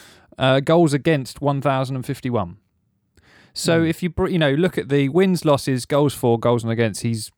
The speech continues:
Speaker 1: sort of in the green or in
Speaker 2: Yeah.
Speaker 1: the black, depending
Speaker 2: Yeah.
Speaker 1: on how you look at it. Um, but, you know, that I'd love to see his total when he left Everton, as opposed to now after some
Speaker 2: Yeah.
Speaker 1: bad experiences. Like his, his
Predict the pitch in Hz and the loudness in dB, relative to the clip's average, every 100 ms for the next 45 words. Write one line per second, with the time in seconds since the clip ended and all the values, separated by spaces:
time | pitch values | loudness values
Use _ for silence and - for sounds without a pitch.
0 | _ _ - - 104 104 - _ 120 110 | _ _ -12 -10 -10 -12 -20 _ -8 -6
1 | 104 107 101 101 - _ 117 117 101 107 | -4 -4 -4 -8 -16 _ 0 2 0 -4
2 | 98 - - 113 104 104 101 98 104 95 | -6 -8 -10 -8 -6 -6 -6 -6 -6 -6
3 | - _ _ _ _ _ - 113 110 110 | -8 _ _ _ _ _ -6 -2 0 0
4 | 110 107 - _ _ _ _ _ - 123 | -2 -8 -12 _ _ _ _ _ 0 0
5 | - - _ _ _ _ _ _ _ _ | -2 -10 _ _ _ _ _ _ _ _
6 | _ 139 131 113 110 113 _ _ _ _ | _ 0 2 2 -2 -6 _ _ _ _
7 | _ _ _ _ _ _ _ - - - | _ _ _ _ _ _ _ -2 -2 -4
8 | _ _ _ - 135 160 151 135 - 147 | _ _ _ -4 2 2 0 -6 -2 0
9 | 123 120 117 - 131 120 120 104 107 _ | 0 0 -4 -2 -2 -2 -4 -6 -8 _
10 | _ _ 123 120 117 110 110 - 104 101 | _ _ 0 0 0 -2 -4 -4 -6 -6
11 | - - - _ _ _ _ 120 107 - | -10 -14 -20 _ _ _ _ -4 -4 -4
12 | 101 - 104 104 95 98 95 98 113 117 | -6 -4 -2 -2 -2 -2 -4 -4 -2 0
13 | 117 104 101 107 107 98 104 120 123 131 | 0 0 -2 -4 -6 -8 -4 -2 0 -2
14 | - 131 113 | -2 -8 -8